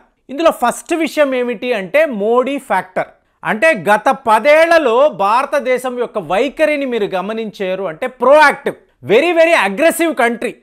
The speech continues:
అది అమెరికా అయినా, రష్యా అయినా, చైనా అయినా, ఎవరైనా సరే వీళ్ళు ఎవరి ముందు కూడా తల వంచరు,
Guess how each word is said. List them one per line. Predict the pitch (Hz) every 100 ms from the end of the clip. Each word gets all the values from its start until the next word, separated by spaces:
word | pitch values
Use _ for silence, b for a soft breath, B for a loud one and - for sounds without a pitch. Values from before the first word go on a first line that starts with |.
| _ _ _ _ _
అది | 117 135
అమెరికా | 131 175 277 302 311
అయినా, | 285 262 240 254 277 262 - -
రష్యా | 160 - 269 247
అయినా, | 214 190 226 240 -
చైనా | 185 202
అయినా, | 202 185
ఎవరైనా | 175 233 302 320 311 302 -
సరే | 165 226 285 b _
వీళ్ళు | 127 220 311 349 349
ఎవరి | 240 214 277 330
ముందు | 302 277 285 311 285 -
కూడా | 196 294 320 _ _
తల | 185 220
వంచరు, | 277 262 214